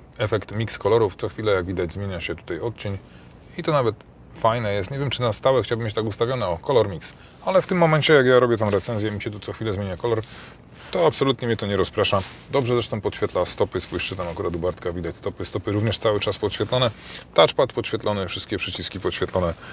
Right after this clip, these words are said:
Te ekrany, tak je umownie nazwałem, na kierownicy dotykowe też są w pełni podświetlone. Także tu każdy powinien być zadowolony. Otworzę drzwi na moment, stoimy aktualnie na parkingu.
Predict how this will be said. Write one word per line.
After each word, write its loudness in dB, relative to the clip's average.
Te 6
ekrany, 6
tak 0
je 0
umownie 0
nazwałem, 0
na -4
kierownicy 0
dotykowe 0
też 0
są 4
w -6
pełni 0
podświetlone. -2
Także -2
tu -4
każdy 2
powinien -2
być -2
zadowolony. 4
Otworzę 4
drzwi 2
na 4
moment, 4
stoimy -2
aktualnie -4
na -2
parkingu. 0